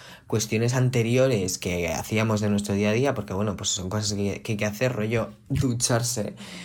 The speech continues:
pues ducharse es cuidarse. Ya no es te duchas porque, eh, pues, has, eh, corrido, has, eh, tenido un día con muchísimo trajín, has sudado, lo que sea, tal, y te duchas. No, no, no, o sea, te duchas porque es cuidado,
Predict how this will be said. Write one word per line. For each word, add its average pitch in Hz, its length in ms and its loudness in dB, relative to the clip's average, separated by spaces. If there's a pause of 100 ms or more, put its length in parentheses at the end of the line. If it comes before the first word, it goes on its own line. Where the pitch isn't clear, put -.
(140)
pues 113 160 2
ducharse 104 480 0
es - 200 -4 (100)
cuidarse. - 540 -4
Ya 117 140 2
no 123 120 4
es 135 160 0 (280)
te 120 120 2
duchas 113 260 2
porque, 104 480 -2
eh, 90 680 0
pues, - 300 -6 (680)
has, 107 360 2
eh, 98 440 0
corrido, 113 720 2
has, 104 300 2
eh, 98 320 2
tenido 104 300 2
un 101 80 4
día 101 200 4
con 101 120 0
muchísimo 101 340 0
trajín, 123 520 2
has 101 140 2
sudado, 110 440 2
lo 104 100 2
que 95 80 -2
sea, 107 360 -2
tal, 117 260 2
y 123 100 0
te 90 180 -2
duchas. - 460 -2
No, 117 160 2
no, 104 120 2
no, 85 180 -2
o 71 60 -6
sea, 101 160 -2
te 107 120 0
duchas 113 240 0
porque 123 180 -4
es - 100 -4 (260)
cuidado, 98 600 -2